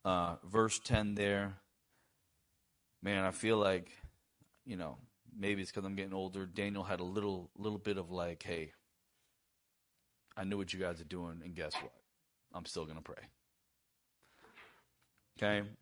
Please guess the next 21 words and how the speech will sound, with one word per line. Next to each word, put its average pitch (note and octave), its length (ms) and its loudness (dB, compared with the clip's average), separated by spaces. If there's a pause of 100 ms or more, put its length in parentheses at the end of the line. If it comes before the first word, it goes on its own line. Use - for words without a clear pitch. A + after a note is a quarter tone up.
(120)
So - 160 6
I A2 60 10
just C3 180 2
wanna A#2 180 8
leave A2+ 220 6
us A2 120 0
with F#2+ 140 0
this. - 520 2 (960)
His C#3+ 220 6
commitments D#3+ 1160 2 (180)
and G#2 200 0
habits B2 840 4 (680)
did G#2 220 0
not A2 320 6
change - 800 0 (500)
based G#2 280 4
on G#2 100 0
the G2 60 -4
circumstances G2 800 -4
around E2+ 340 -4
him. - 120 -16